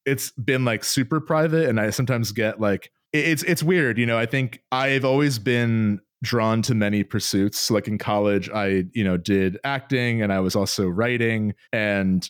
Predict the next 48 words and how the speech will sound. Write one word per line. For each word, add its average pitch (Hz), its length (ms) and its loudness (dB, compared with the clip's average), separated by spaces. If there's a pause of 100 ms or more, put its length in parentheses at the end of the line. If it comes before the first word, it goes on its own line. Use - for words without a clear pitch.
(100)
uh, 92 420 0
drawing 135 380 0
was, 120 160 0
like, 107 100 -2
a 110 60 -2
hobby 113 360 0
then, 104 240 0
and 101 80 0
then 101 200 0
kind 110 160 -4
of 98 60 -2
became 98 360 -2
more 95 280 2
of 90 120 -2
a 90 260 -2 (240)
serious 101 460 0
pursuit 98 440 -2
later 95 280 2
in 92 80 2
my 92 120 2
life. 90 420 -2 (400)
So 113 520 2
that's 160 220 0
all 214 160 4
great, 117 320 0
and 110 100 0
it's, 101 160 0
like, 98 160 0 (220)
pursuing 135 960 0 (280)
different 117 360 0
art 104 180 -2
forms, 101 400 0
you 110 120 4
learn 104 340 2
about 104 380 -2
the 110 120 0
other 104 280 2
one 110 260 2
when 104 100 2
you're 98 140 0
doing 95 300 0
one 92 180 0
of 95 60 -2
them 110 200 2
in 110 80 2
a 113 60 2
weird 113 280 0
way. 127 280 0